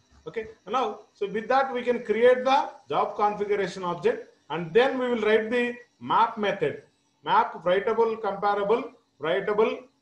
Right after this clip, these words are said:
output collector, reporter. So this is the syntax of the mapper logic. So map logic contains, map method contains the parameters are input, output and reporter. So these types which you are supposed to be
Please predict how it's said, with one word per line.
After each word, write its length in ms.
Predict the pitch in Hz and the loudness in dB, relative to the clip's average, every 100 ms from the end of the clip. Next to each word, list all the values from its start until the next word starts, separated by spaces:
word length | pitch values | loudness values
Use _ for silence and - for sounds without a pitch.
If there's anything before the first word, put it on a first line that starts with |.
| - | -4
output 440 | 151 202 220 214 | -2 -2 -2 -2
collector, 540 | 202 196 196 240 262 - - _ 120 | 0 -2 0 -2 -2 -4 -18 _ -6
reporter. 720 | 139 143 147 139 135 110 117 _ | -6 -2 -2 -2 -4 -6 -8 _
So 120 | - | -10
this 200 | 180 202 | -8 -8
is 120 | 214 | -6
the 100 | 220 | -4
syntax 520 | - 202 196 226 226 214 | -2 -4 0 0 2 0
of 140 | 208 | -2
the 240 | 247 320 - _ _ | -2 -4 -10 _ _
mapper 320 | 131 156 170 147 | -6 -4 -4 -2
logic. 340 | 143 127 120 - 113 | -2 -2 -6 -12 -16
So 180 | - 202 | -10 -6
map 280 | 185 208 208 | -2 -2 0
logic 480 | 214 214 226 - - | 2 2 -2 -6 -8
contains, 520 | 190 185 214 240 - _ _ - | -6 0 0 0 -8 _ _ -4
map 220 | 190 214 | -2 -2
method 320 | 220 220 214 | -2 -2 -2
contains 420 | 202 190 220 220 | -4 -2 -4 -4
the 100 | 214 | -6
parameters 580 | - 196 208 214 214 202 | -2 -2 0 -2 -4 0
are 340 | 214 262 - - _ _ | 0 0 -4 -18 _ _
input, 400 | 143 165 226 226 269 285 - _ _ - | -10 -4 -2 0 -2 -2 -6 _ _ -6
output 420 | 139 180 - 247 247 - _ _ _ _ _ _ _ - | -2 -2 2 0 0 -14 _ _ _ _ _ _ _ -4
and 240 | 165 285 - _ _ _ _ _ _ _ 117 | -2 -2 -8 _ _ _ _ _ _ _ -12
reporter. 480 | 120 123 110 95 92 _ _ _ _ | -10 -8 -8 -10 -20 _ _ _ _
So 120 | - | -12
these 200 | 160 196 | -8 -6
types 360 | 190 180 180 175 | 0 0 -2 -6
which 340 | 175 156 160 | -12 -10 -10
you 180 | 165 143 | -6 -4
are 180 | 139 135 | -2 -4
supposed 340 | 139 139 143 | -8 -8 -8
to 60 | 147 | -6
be 240 | 175 262 | -6 -6